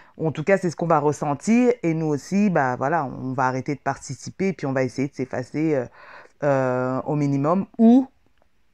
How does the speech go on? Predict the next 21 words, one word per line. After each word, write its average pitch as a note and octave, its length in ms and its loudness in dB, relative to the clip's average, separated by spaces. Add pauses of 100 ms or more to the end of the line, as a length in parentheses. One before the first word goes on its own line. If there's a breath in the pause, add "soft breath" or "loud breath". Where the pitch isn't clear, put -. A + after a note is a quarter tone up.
(140)
au E3+ 100 2
contraire, F3 540 2
on E3+ 60 0
va C#3+ 140 2
continuer D#3 400 -4
de - 80 -10
forcer - 260 -4
le C3+ 60 -8
passage, D#3+ 420 -2
et C#3 160 -4
ça C3+ 140 -6
risque C#3+ 300 -6
de B2+ 140 -4
se B2 60 -8
terminer, C3+ 600 -4
euh, B2 160 -6 (720 loud breath)
mais B2 160 -4
par - 240 -6
que-, C3+ 100 -6
par, B2 420 0
euh, A2+ 260 -2